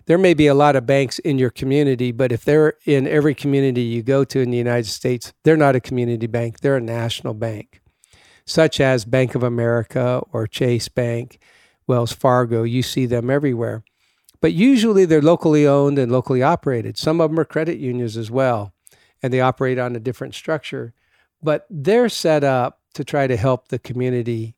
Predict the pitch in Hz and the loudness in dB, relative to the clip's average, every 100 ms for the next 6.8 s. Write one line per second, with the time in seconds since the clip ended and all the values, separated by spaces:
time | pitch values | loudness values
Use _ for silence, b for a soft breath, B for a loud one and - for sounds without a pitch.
0 | - 127 123 - - 117 117 117 - 123 | -8 -4 -4 -6 -8 -8 -6 -8 -8 -10
1 | 120 127 160 190 196 160 135 151 - 139 | -10 -8 -2 2 2 0 0 0 0 -2
2 | 139 143 139 123 131 120 113 139 131 - | -2 -2 -6 -6 -8 -8 -8 -10 -8 -6
3 | 123 117 131 117 110 135 - 127 - 117 | -4 -6 -8 -10 -2 -4 -2 -8 -8 -10
4 | 113 107 - 123 113 120 135 131 110 113 | -10 -12 -8 -8 -8 -4 -4 -4 -6 -8
5 | 117 110 113 117 120 - 123 107 - 127 | -8 -8 -8 -8 -10 -10 -10 -10 -10 -8
6 | 113 104 - 117 120 113 107 | -8 -10 -12 -8 -6 -6 -10